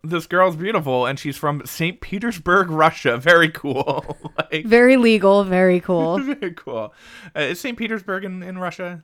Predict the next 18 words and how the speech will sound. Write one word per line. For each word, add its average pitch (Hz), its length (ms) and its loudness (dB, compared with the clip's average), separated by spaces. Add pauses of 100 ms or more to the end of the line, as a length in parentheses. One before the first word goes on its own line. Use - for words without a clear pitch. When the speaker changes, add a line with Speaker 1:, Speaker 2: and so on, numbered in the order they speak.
(640)
Speaker 1:
Right? 175 300 -8 (300)
Speaker 2:
Yeah. 240 140 -4
Speaker 1:
Am 175 40 -2
I - 60 -4
thinking 185 240 -10 (320)
South - 240 -4
Speaker 2:
Yeah. 147 80 2
Speaker 1:
Africa? - 460 -4
<laughs> 202 60 -8
I 156 40 -2
don't - 240 -8
know. - 460 -6 (320)
Speaker 2:
That's, - 540 -2 (400)
that's, 214 180 -2
Speaker 1:
Too 226 100 -4
far 180 240 4
Speaker 2:
uh, 127 40 0
Speaker 1:
away. 110 400 -2